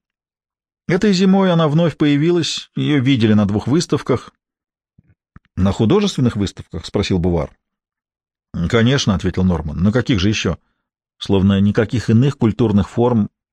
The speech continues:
и не существовало, а если они и существовали, то не имели значения. «Я ее тоже видела», — сказала Полет, не желая отставать от Нормана.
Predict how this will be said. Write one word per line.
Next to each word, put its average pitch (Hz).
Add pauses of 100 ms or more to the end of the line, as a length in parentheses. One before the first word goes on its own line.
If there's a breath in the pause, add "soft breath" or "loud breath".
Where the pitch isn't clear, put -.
(120)
и 101
не 110
существовало, 110 (400 loud breath)
а 92
если 110
они 110
и 104
существовали, 107
то 110
не 107
имели 107
значения. 87 (1200 soft breath)
«Я 156
ее 208
тоже 151
видела», — 143 (320)
сказала 104
Полет, 113
не 107
желая 95
отставать 92
от 92
Нормана. 85